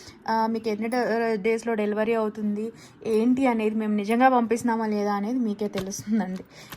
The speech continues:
ఓకేనా? ఎక్కువ అమౌంట్ అయితే భయంగా ఉంటుంది కదా, ఫస్ట్ మీరు చెక్ చేసుకుంటే మీకే తెలిసిపోతుందండి. And రివ్యూస్ కోసం ఏదైనా ప్రోడక్ట్ ఎలా ఉంది అని మీకు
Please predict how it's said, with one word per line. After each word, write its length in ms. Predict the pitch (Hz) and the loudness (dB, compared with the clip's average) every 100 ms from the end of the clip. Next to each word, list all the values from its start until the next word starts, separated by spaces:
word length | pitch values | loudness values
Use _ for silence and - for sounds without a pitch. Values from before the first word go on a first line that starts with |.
| 226 | 0
ఓకేనా? 460 | 202 220 208 220 208 | 0 0 0 0 -2
ఎక్కువ 760 | 202 - - 277 262 240 226 220 _ - - 220 | -4 -4 2 6 8 8 6 2 _ -20 -8 -4
అమౌంట్ 300 | 220 226 233 | 0 0 0
అయితే 180 | 220 240 | -2 -2
భయంగా 400 | 214 202 208 214 | 0 0 2 0
ఉంటుంది 280 | 202 202 214 | 0 -4 -8
కదా, 80 | 403 | -4
ఫస్ట్ 380 | 294 262 269 | 0 0 0
మీరు 280 | 254 247 - | -2 -2 -6
చెక్ 220 | 220 - | -8 -6
చేసుకుంటే 460 | 220 220 214 214 247 - | -8 -4 -6 -4 -6 -8
మీకే 360 | 202 208 214 240 | -6 -6 -4 -2
తెలిసిపోతుందండి. 840 | 214 202 - 196 196 196 196 - - - - | -2 -4 -6 -6 -6 -6 -8 -10 -14 -18 -4
And 120 | 214 208 | -2 0
రివ్యూస్ 420 | 208 214 277 - | 0 0 -2 2
కోసం 520 | 254 240 220 214 202 | 0 2 0 0 0
ఏదైనా 360 | 196 214 226 214 | -2 -2 0 0
ప్రోడక్ట్ 520 | 220 208 226 262 262 | -2 -2 -2 -4 -2
ఎలా 340 | 220 202 220 | 0 4 4
ఉంది 260 | 254 240 233 | 4 2 -2
అని 340 | 220 220 220 | -2 -2 -2
మీకు 480 | 214 214 214 202 | -2 -4 -2 -2